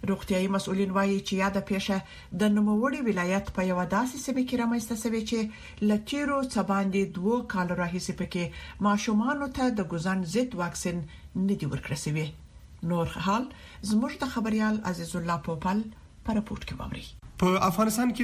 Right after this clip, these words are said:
Speaker 2: د روان میلادي کال د ماشومانو د ګوزن نوې پیښه د غزني په اندړو ولسوالۍ کې رامنځته شوې. یا د ولسوالۍ له امنیتي پلوه نه آرامه ده او روغتیايي چارواکي هم وایي چې له تیرو څلورویشت میاشتو راهیسې په دې سیمه کې کور په کور د واکسین د کمپاینونو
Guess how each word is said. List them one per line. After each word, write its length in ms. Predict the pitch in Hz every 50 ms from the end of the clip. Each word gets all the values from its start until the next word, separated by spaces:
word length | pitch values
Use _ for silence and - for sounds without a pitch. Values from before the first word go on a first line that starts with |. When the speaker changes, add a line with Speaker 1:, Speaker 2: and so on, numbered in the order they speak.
| 190 190
Speaker 2:
د 80 | 170
روان 240 | 165 165 165 165 160
میلادي 280 | 156 160 165 160 - - -
کال 240 | 165 170 - 214 208
د 60 | 190 170
ماشومانو 420 | 151 135 - - 156 156 165 190 190
د 80 | 170 156 131
ګوزن 240 | 139 135 156 151 151 147
نوې 160 | 147 147 143 139 -
پیښه 260 | 175 190 165 - 123 104 101 101
د 100 | 117 113 117
غزني 260 | 113 113 147 156 147 151
په 100 | - - 147
اندړو 200 | 160 160 196 175 143
ولسوالۍ 360 | 117 107 104 - 113 107 104 101
کې 100 | - 104 104
رامنځته 300 | 107 107 104 104 107 104 -
شوې. 200 | 113 107 107 113 113 - - - - - - - - - - - - - - 135 135
یا 80 | 135 131 123
د 60 | 127 123
ولسوالۍ 500 | 127 123 120 - 131 123 123 127 131 131 127
له 160 | 131 131 -
امنیتي 300 | 120 123 123 120 120 131 117 120
پلوه 240 | 120 127 131 131 127 123
نه 60 | 92 110
آرامه 260 | 120 131 143 143 123 113 101
ده 80 | 104 101 - 113 117
او 80 | 117 117
روغتیايي 260 | 113 - 131 127 110 -
چارواکي 400 | 127 117 117 120 117 113 - 113 113
هم 120 | 120 110 104
وایي 180 | 110 127 151 147 -
چې 100 | - 151 143 - - - - - - - 156
له 160 | 151 151 131 -
تیرو 240 | 156 151 143 147 139 -
څلورویشت 360 | 151 139 143 143 139 - - -
میاشتو 260 | 143 143 123 - - 135
راهیسې 280 | 127 123 170 170 - 170 -
په 80 | 143 120
دې 80 | 123 117 120
سیمه 180 | 123 120 113 107 113
کې 260 | 117 104 95 - -
کور 160 | 180 185 175 180
په 120 | 151 117 -
کور 200 | 131 123 110 98 - 101 107
د 100 | 117 110 107
واکسین 360 | 107 107 107 - 160 160 156 160
د 60 | 156 -
کمپاینونو 480 | 127 107 104 107 95 101 107 110 120